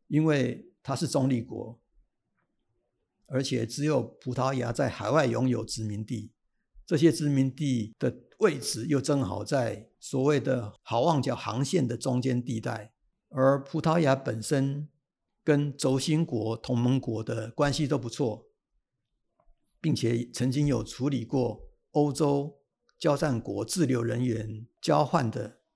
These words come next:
经验，所以就由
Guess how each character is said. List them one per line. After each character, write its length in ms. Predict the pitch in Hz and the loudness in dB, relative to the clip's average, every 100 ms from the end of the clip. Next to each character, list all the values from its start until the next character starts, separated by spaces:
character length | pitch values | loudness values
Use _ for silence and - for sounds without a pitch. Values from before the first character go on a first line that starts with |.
| _ | _
经 240 | - 135 135 | -2 0 2
验， 340 | 131 107 107 _ _ | 0 -2 -10 _ _
所 180 | - 135 | -2 2
以 340 | 123 113 - - _ _ - | 2 0 -8 -18 _ _ -18
就 380 | - 151 117 - | -2 0 0 -2
由 420 | 120 107 120 - | -4 -2 -4 -8